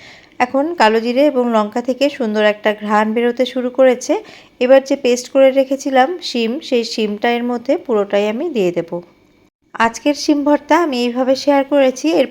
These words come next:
পরের দিন আমি বিনা তেলে শিম ভর্তা কী করে বানাতে হয় সেটাও শেয়ার করব। সমস্তটা দিয়ে দিলাম। আর এবার পরিমাণ মতো দিয়ে দিলাম হলুদ গুঁড়ো।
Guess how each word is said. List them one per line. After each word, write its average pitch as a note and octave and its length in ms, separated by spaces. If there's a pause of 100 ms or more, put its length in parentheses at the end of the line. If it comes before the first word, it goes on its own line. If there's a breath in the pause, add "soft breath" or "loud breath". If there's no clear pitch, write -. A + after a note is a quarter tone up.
পরের A3 320
দিন B3 160 (160)
আমি A3+ 160
বিনা A3+ 340
তেলে B3+ 400
শিম A#3+ 300
ভর্তা B3+ 300
কী B3 160
করে B3 240
বানাতে A#3+ 400
হয় B3+ 260
সেটাও B3 400
শেয়ার G3 280 (120)
করব। F#3 200 (800 loud breath)
সমস্তটা C4+ 560
দিয়ে B3+ 220
দিলাম। C4 320 (160)
আর G#3 160 (120)
এবার B3+ 180 (120)
পরিমাণ A#3 320
মতো A#3 260
দিয়ে A#3 220
দিলাম A#3 280 (120)
হলুদ G#3 380
গুঁড়ো। A3+ 240